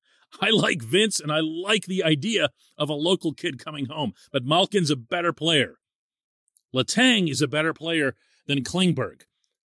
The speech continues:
That one I don't even think is particularly close. Klingberg will get you a bunch of points. He's an elegant skater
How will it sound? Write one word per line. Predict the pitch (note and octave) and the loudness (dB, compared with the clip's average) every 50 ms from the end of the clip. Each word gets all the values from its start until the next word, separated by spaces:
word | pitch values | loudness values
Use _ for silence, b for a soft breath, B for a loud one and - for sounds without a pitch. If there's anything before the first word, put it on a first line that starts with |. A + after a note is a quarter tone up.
| _ _ _ _ _ _ | _ _ _ _ _ _
That | - G2+ B2 D#3 F#3+ B3 B3+ A3 | -6 0 0 2 2 2 2 0
one | F3 E3 D#3 | 0 -2 -2
I | C#3+ D3 D3 | -2 -2 -4
don't | D3+ D3+ D3+ | -4 -6 -4
even | D3 C3+ C3+ C3 | -4 -4 -4 -4
think | B2+ D3+ D3 A2+ | -6 -6 -8 -6
is | C#3 A#2+ | -8 -8
particularly | - - A#2 - - D3+ - - B2 A2+ G#2+ G2 G2 | -8 -8 -8 -4 -4 -4 -4 -4 -8 -6 -6 -8 -10
close. | - - - D3+ D#3+ D3 - - - - | -12 -8 -2 0 0 0 0 -2 -6 -6
Klingberg | - C3+ D3 D#3+ D#3 C#3 D3 B2+ | -4 -4 -2 -2 0 0 0 -2
will | A2+ G#2+ | -2 -4
get | G2+ B2+ C#3+ - - | -6 -6 -6 -6 -6
you | B2 | -8
a | G2 | -6
bunch | F#2 B2+ B2 G#2 - | -6 -6 -8 -8 -10
of | F#2 _ | -18 _
points. | - C#3+ C#3+ C#3+ C3 - | -16 -12 -10 -10 -10 -8
He's | B2 G#2+ F2+ | -8 -10 -8
an | G#2 | -6
elegant | G#2+ A#2+ C3+ C3 A#2 A#2 G2+ - | -4 -2 -2 -2 -4 -6 -8 -8
skater | - - C3+ C3 C3 B2 B2 A2+ | -6 -2 0 0 0 0 -2 -4